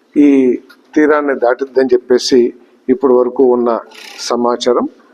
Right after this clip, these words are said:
మరి దీనికి ముఖ్యమంత్రి గారు కూడా ఇప్పటికే సమీక్ష చేశారు, అధికారులతో కూడా సమీక్ష చేశారు. ముఖ్యంగా ఎటువంటి పరిస్థితులు అయినా సరే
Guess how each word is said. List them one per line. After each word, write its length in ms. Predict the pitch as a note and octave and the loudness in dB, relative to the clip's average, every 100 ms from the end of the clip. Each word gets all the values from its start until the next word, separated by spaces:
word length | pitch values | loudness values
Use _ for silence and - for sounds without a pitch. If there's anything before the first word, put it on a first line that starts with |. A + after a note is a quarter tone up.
| _ C3+ | _ -4
మరి 100 | C3+ | -2
దీనికి 580 | C3+ E3 E3 E3 D3+ | 0 0 0 0 0
ముఖ్యమంత్రి 580 | D#3 C3+ - D#3 D3 C#3+ | 0 -2 2 0 2 2
గారు 160 | D3 C#3 | 2 0
కూడా 240 | C#3+ C#3+ | 0 -2
ఇప్పటికే 400 | C3 - C3 C#3 | -2 -2 -2 -2
సమీక్ష 420 | B2 B2+ C3+ - | -2 -4 -4 0
చేశారు, 320 | C#3 - C#3+ F#3 | 0 2 0 2
అధికారులతో 580 | C3 A#2 C#3 B2 A#2+ | 0 -2 -2 -2 -2
కూడా 240 | B2 B2 A#2+ | -2 -2 -2
సమీక్ష 420 | - A#2 A#2+ - | -2 0 0 0
చేశారు. 380 | B2 C3+ C3 C3 _ _ _ _ _ - | 0 2 0 -2 _ _ _ _ _ -8
ముఖ్యంగా 580 | C3 E3+ E3 E3 C#3+ - - _ _ _ _ _ _ - - _ _ _ - - | -4 -2 0 0 0 -4 -18 _ _ _ _ _ _ -20 -20 _ _ _ -14 -2
ఎటువంటి 520 | C#3 D3 F#3+ G3 F#3+ | -2 2 2 2 0
పరిస్థితులు 480 | F#3+ E3 D#3+ E3 E3 | 0 -2 -2 -2 0
అయినా 200 | D3+ C#3+ | 0 -2
సరే 420 | - C#3+ D#3 G#3+ | -2 0 0 -2